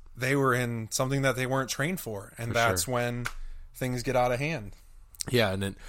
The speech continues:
Speaker 2: I agree with you. This is a, a great ending to this film. Whether it's happy or sad,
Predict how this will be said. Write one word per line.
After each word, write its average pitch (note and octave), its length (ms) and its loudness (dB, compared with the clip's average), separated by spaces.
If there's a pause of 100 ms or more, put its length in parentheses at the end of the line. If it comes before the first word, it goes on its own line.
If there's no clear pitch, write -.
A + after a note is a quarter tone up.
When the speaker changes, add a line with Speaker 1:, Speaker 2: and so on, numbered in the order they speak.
(420)
Speaker 2:
I A#2 100 8
agree A#2 300 6
with G#2 120 4
you. G2+ 120 2
This F#2 160 0
is F#2+ 220 0
a, F2+ 240 2 (580)
a F#2+ 80 -2
great A2 280 4
ending G#2 260 -2
to F#2+ 100 -6
this F#2+ 240 0
film. G2 380 0 (420)
Whether G2+ 260 4
it's - 340 2
happy G#2 400 0
or G2 80 0
sad, G2 540 0